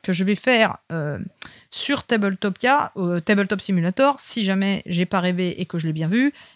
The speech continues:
et que je vais faire avec Barik. Barik, si tu es là, je te propose qu'on essaye de faire une partie de ça, un de ces quatre. Voilà. J'ai pas l'impression qu'elle soit là, mais, euh, la, l'invitation est lancée.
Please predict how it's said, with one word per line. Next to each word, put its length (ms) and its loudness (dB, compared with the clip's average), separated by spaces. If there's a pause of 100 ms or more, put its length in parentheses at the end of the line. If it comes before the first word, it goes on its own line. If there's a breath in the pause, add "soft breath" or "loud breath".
(120 loud breath)
et 100 -4
que 140 2
je 120 2
vais 80 4
faire 380 2
avec 340 0
Barik. 340 0
Barik, 260 0
si 120 -4
tu 140 -4
es 60 0
là, 180 4 (300 soft breath)
je 100 4
te 140 4
propose 400 2
qu'on 240 4
essaye 340 0
de 80 -2
faire 160 -2
une 100 -2
partie 220 -10
de 80 -14
ça, 220 -2
un 80 -2
de 40 0
ces 100 -10
quatre. 220 -14 (120)
Voilà. 180 -4 (1000)
J'ai 120 -14
pas 100 -14
l'impression 260 -14
qu'elle 120 -18
soit 140 -8
là, 120 -4
mais, 260 0
euh, 220 0
la, 320 -6
l'invitation 720 -4 (480 soft breath)
est 80 6
lancée. 320 2